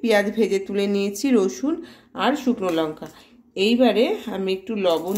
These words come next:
নিয়ে শুকনো লঙ্কাটা ভালোভাবে ডলে নেব। এখানে আমি বলে রাখছি, আপনারা যদি চান তো এখানে কিন্তু <clears throat> ধনেপাতা কুচিও অ্যাড করতে পারেন, কিন্তু আমি আজকে ধনেপাতা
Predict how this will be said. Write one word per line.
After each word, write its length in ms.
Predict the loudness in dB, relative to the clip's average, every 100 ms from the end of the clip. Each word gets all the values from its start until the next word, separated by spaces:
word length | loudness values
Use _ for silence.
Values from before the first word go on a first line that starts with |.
| -2
নিয়ে 200 | 0 0 0 -6 -20 _ -10
শুকনো 280 | -10 -6 -2 0
লঙ্কাটা 400 | 0 -4 -2 0 0 0
ভালোভাবে 520 | 0 0 0 -2 -2 2
ডলে 220 | 2 2 -2
নেব। 120 | -4 -8 -12 -20 -20 -20 -14 -4
এখানে 200 | 0 2
আমি 100 | 2 4
বলে 140 | 4 4 2
রাখছি, 300 | 0 -4 -2 -2 -4 -20 -20 -20 -16 -12
আপনারা 260 | -2 -2 0
যদি 160 | -2 -2 0
চান 220 | 0 0 -2 -6 -18 -20 -18 -8
তো 60 | -4 -4 -4
এখানে 240 | -4 2 2 2
কিন্তু 280 | 0 0 0 0 -6 -6 0 4 2 0 -10
<clears throat> 920 | -20 _ _ _ -20 -20 -20 -16 -4
ধনেপাতা 400 | 0 2 2 0 -2
কুচিও 300 | -2 0 0 -4 -8 -2
অ্যাড 160 | -2 -2
করতে 240 | -8 -4 -2 0
পারেন, 220 | 0 -2 -10 _ _ _ _ _ _ _ _ -20 -20 _ -20 -20 -20 -18 -16 -4
কিন্তু 240 | 0 2 4 4
আমি 140 | 4 2
আজকে 240 | 2 0 0 2 4
ধনেপাতা 380 | 2 2 -2 -4